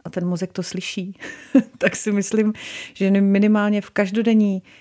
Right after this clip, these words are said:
jakýkoliv rozhodovací situaci tam každý den něco uvízne. A mě to hrozně, eh, dělá dobře. Já se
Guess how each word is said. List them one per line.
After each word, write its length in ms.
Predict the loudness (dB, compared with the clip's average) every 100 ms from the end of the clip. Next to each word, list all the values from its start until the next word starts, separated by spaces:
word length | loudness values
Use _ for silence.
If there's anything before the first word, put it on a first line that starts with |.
| _
jakýkoliv 720 | 0 0 -2 -6 -4 -4 -4 -6 -4
rozhodovací 680 | -2 0 0 0 -2 -4 -8
situaci 800 | -6 -2 -2 -4 -6 -8 -8 -12 _ -20 _ _ _
tam 200 | -2 0
každý 320 | 0 2 2
den 140 | 4
něco 220 | 2 2 -2
uvízne. 540 | -2 -4 -2 -4 -6 -12 _ -20 -20 -20 _ _ -4
A 400 | 0 0 -2 -4 _ -20 _ _ _
mě 220 | 2 2
to 120 | 2 0
hrozně, 840 | 2 2 2 2 2 0 -2 -6 -10
eh, 580 | -8 -4 -4 -6 -8 -10
dělá 260 | -4 0 2
dobře. 420 | 0 -2 -4 -4 -6
Já 260 | -6 -6
se 560 | -8 -12 -6 -4 -4